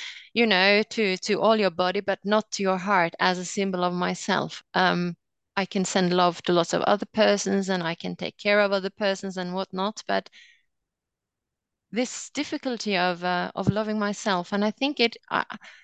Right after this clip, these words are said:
it's both related to myself re-, reproducing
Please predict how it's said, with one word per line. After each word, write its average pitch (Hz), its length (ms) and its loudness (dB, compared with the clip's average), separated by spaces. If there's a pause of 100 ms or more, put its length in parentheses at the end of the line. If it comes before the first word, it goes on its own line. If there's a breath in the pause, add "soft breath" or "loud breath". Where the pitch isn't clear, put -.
(160 loud breath)
it's - 300 0
both 294 460 2
related 220 580 2
to 190 340 2 (540)
myself 202 720 0
re-, 180 60 -12 (580)
reproducing 175 800 -2